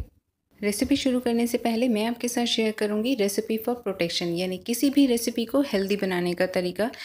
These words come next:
वह भी Godrej Protect Fruit and Veggie Wash के साथ। ये नेचुरल इंग्रेडिएंट बेस्ड है,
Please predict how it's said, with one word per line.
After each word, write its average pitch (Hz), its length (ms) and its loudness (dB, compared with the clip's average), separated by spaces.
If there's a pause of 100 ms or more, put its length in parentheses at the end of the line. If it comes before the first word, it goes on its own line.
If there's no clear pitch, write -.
(240)
वह 196 100 2
भी 196 140 0
Godrej 208 500 0
Protect 214 440 0
Fruit 202 240 -2
and 196 160 -2
Veggie 185 280 0
Wash 180 240 0
के 175 160 -4
साथ। 170 420 -4
ये 262 100 4
नेचुरल 233 500 0
इंग्रेडिएंट 202 580 0
बेस्ड 202 340 -2
है, 226 140 -2